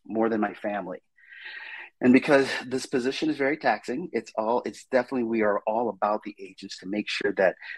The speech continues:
they are supported, they are trained, they keep their noses clean, and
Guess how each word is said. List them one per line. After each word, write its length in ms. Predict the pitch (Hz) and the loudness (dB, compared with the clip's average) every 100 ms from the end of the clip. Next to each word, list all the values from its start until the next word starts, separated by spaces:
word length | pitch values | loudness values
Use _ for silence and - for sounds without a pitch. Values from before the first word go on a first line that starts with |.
| - | 2
they 80 | 101 | 6
are 120 | 104 | 6
supported, 640 | - - - 117 117 117 | 4 0 0 4 4 4
they 100 | 110 | 2
are 160 | 104 95 - | 2 2 -2
trained, 580 | - 113 113 110 107 - - - - | -4 2 4 4 2 0 -16 -18 -2
they 400 | 95 98 95 - _ - | 2 4 2 -2 _ -8
keep 240 | - 123 | -4 2
their 120 | 120 110 | 6 8
noses 480 | 113 117 117 113 | 8 6 2 -4
clean, 440 | - 123 113 113 113 - - - | -4 -2 0 0 -4 -10 -20 -6
and 500 | 123 117 113 110 107 | 0 2 2 2 -2